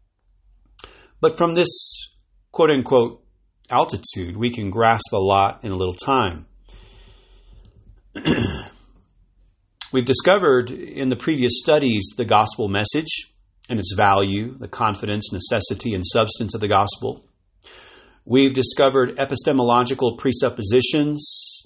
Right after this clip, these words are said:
just meaning established truths about the natural knowledge of man concerning God. There is not natural knowledge that does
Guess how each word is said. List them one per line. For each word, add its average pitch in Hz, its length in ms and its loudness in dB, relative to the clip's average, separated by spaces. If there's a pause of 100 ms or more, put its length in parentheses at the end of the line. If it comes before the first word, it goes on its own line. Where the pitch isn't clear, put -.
just 208 220 -2
meaning 123 400 0
established 123 640 0
truths 131 420 0
about 107 360 2
the 104 80 -6
natural 110 420 -2
knowledge 101 460 -2
of 95 80 -8
man 95 300 -4
concerning 101 540 -4
God. 104 440 2 (1040)
There 196 160 8
is 240 180 2
not 123 320 -2
natural 123 380 0
knowledge 95 400 -2 (100)
that 107 300 -4
does 156 180 4